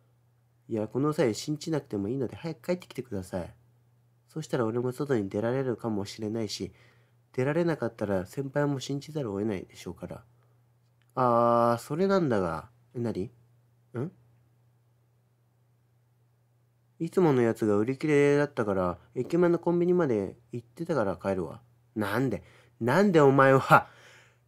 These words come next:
なんでこういう時に限ってそうやってはしごするの？いつもそうめんどくさがるタイプなんじゃない？あなた。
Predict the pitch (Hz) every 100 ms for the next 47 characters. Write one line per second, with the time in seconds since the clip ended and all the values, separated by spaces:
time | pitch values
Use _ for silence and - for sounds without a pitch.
0 | - 311 349 - 156 156 143 131 131 123
1 | 120 123 113 113 110 107 135 127 120 113
2 | 117 104 85 80 - _ _ _ _ _
3 | _ 135 - - 175 117 98 98 - 104
4 | 127 185 185 202 202 143 110 104 92 90
5 | 85 95 78 82 87